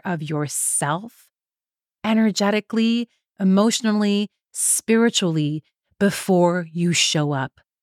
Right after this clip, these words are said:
for other people. It's really hard to get grounded and centered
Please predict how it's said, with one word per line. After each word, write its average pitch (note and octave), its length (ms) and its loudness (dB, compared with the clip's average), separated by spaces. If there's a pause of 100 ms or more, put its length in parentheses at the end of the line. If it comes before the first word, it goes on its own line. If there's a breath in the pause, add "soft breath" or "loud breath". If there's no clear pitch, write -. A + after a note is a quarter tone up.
for - 260 -2
other D#3+ 220 -2
people. - 560 -10 (1000)
It's A3 300 -2
really A#3 720 0
hard A#3 680 0 (280)
to G#3 100 -2
get F3+ 280 -2
grounded F3 640 0 (200)
and F#3+ 200 0
centered C4 840 0